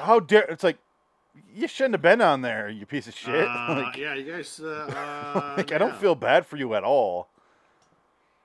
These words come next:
Speaker 1: Anyway, con-, sorry, continue.
Speaker 2: <laughs> Um, <laughs>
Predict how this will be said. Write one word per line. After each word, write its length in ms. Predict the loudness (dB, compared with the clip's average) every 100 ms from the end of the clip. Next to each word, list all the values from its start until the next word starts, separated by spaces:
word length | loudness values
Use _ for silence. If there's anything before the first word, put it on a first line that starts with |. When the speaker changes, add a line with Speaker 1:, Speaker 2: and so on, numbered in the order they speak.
| _ _ _ _ _
Speaker 1:
Anyway, 320 | -2 -2 -2 -6
con-, 160 | -12
sorry, 260 | 0 2 2
continue. 380 | -4 -6 -6 -4
Speaker 2:
<laughs> 380 | -4 -4 -8 -10 -14 _ _ _ _ _ _ _ _ _ _ _ _
Um, 680 | -8 -4 -4 -4 -6 -8 -14 _ -20 -18
<laughs> 180 | -18